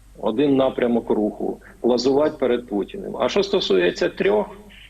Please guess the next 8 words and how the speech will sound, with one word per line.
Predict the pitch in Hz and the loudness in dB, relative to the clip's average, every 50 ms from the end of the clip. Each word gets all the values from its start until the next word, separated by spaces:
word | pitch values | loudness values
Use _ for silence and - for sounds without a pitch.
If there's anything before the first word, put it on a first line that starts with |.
| - - _ - | -20 -20 _ -8
а, | 101 110 113 113 | -4 -2 -2 -2
Путін, | - - 151 160 151 - 147 143 135 127 117 - | 0 0 0 0 0 0 0 0 0 -2 -2 -4
Сі | - - 139 123 | 0 0 0 0
Цзіньпінь | 113 120 135 139 135 123 - 147 143 139 131 127 120 - 104 113 | 2 2 2 2 2 2 2 2 2 4 4 2 0 0 0 0
і | 113 123 120 117 113 110 113 - | 2 4 4 4 4 2 0 0
Аятола, | - 110 113 117 120 117 120 - 131 131 143 156 165 185 196 202 196 - - - - - - _ - | 2 2 2 4 2 2 2 2 2 2 4 2 2 2 0 -2 -6 -12 -20 -20 -20 -20 -20 _ -12
а, | - 98 98 104 104 - - | -6 -4 -2 -2 -2 0 0
іранський, | 117 120 117 117 110 101 101 - - - - 92 92 | 0 2 2 2 2 2 0 -2 -2 -2 -4 -8 -8